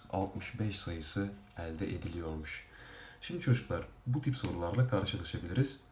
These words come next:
Çözüm tekniği olarak şöyle yapıyoruz. Birinci ve ikinci sayıyı birbiriyle toplarsak,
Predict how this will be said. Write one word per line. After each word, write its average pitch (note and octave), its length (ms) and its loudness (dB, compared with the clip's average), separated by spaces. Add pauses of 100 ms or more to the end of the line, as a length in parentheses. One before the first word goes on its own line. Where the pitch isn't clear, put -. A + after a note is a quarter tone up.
(160)
Çözüm G#2 300 0
tekniği - 380 -4
olarak A2 340 2 (180)
şöyle E2 300 0
yapıyoruz. D#2 500 -6 (580)
Birinci D#3 520 4
ve C#3 80 6
ikinci G#2 340 4
sayıyı D#2+ 420 0 (280)
birbiriyle A2 640 4
toplarsak, - 720 -2